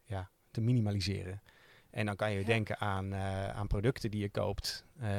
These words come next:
Speaker 1: die je nu, eh, achterloos in de supermarkt koopt. Eh, en ga nu eens een keer deze week je boodschap doen op de markt. Of ga naar een winkel waar je met je eigen bakjes en zakjes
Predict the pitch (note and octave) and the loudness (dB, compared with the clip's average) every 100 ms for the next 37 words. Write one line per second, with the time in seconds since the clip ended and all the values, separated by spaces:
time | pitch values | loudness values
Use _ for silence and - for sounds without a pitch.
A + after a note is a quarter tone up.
0 | G2 G2 G#2 G#2 A2 G2+ G2 G#2 G2 A2+ | 0 0 0 2 2 2 0 -2 0 -2
1 | - G2+ F#2+ A2 G2 C#3 A2+ G2+ - G#2 | -2 -4 -4 -4 -2 -2 -2 -4 -4 -6
2 | F#2+ - - G2 G2 A2 G2+ A2+ G2+ A2 | -6 -8 -6 -4 -4 -6 -6 -4 -4 -6
3 | G2+ F#2 - G#2 F#2 G#2+ - A2+ G2 G2 | -6 -6 -6 -4 -4 -6 -2 0 0 -2
4 | F#2+ - - G#2 G2 G2 - F#2+ F#2+ G#2 | -6 -8 -6 -2 -2 -4 -4 -6 -2 0
5 | D3 G3+ - - - - - - - A#2 | 0 -2 -12 -20 -20 -20 -20 -10 -4 -2
6 | - A#2+ A#2 G2+ G#2 C3 D3 C3+ A#2 A2+ | 0 0 2 0 0 0 2 2 4 4
7 | A2+ A2+ G2+ - G#2+ G2+ G2 G#2+ - G2 | 2 0 -4 -2 -2 -2 -4 -6 -6 -12
8 | - G#2 G2 - - G2+ G2 - | -10 -8 -4 -4 -4 -8 -6 -8